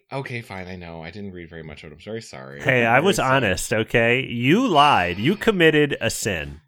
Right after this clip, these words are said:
Speaker 1: I goosed up, guys. I
Speaker 2: You
Speaker 1: goosed
Speaker 2: goosed
Speaker 1: up, and I,
Speaker 2: <laughs>
Speaker 1: I
Speaker 2: I goosed
Speaker 1: I'm,
Speaker 2: up
Speaker 1: I'm,
Speaker 2: big time.
Speaker 1: I'm, I'm gonna go to the Barnes and Noble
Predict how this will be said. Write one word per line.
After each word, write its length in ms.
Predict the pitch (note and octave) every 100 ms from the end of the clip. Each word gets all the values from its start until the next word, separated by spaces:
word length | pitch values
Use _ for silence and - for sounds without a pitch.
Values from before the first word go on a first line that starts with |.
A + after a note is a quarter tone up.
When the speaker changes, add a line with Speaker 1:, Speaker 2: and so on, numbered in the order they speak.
| _ -
Speaker 1:
I 120 | F#3+
goosed 420 | C#3 G#3 G#3 -
up, 200 | D3+ A2+
guys. 440 | B2 A2+ A2 G#2+ -
I 100 | E3
Speaker 2:
You 200 | C3+ D#3
Speaker 1:
goosed 80 | F#3
Speaker 2:
goosed 140 | G3 C#3+
Speaker 1:
up, 180 | C3+ A#2+
and 100 | C3
I, 300 | C#3 C#3 C#3+
Speaker 2:
<laughs> 40 | D3+
Speaker 1:
I 380 | C3+ C3 B2+ - - - _ - -
Speaker 2:
I 60 | F3+
goosed 240 | F3+ G3+ F3
Speaker 1:
I'm, 80 |
Speaker 2:
up 60 | D3
Speaker 1:
I'm, 40 | D3+
Speaker 2:
big 200 | B2 -
time. 280 | C3+ B2 - - _
Speaker 1:
I'm, 280 | F3 G3 G3 -
I'm 140 | F3+
gonna 180 | F#3+ G3+
go 640 | E3 C3+ E3 F#3+ F#3 G3 G3+
to 200 | E3 F3
the 80 | D#3+
Barnes 460 | C#3 C#3 D#3 E3
and 100 | E3+
Noble 560 | C#3+ C#3+ C#3+ C#3+ C#3+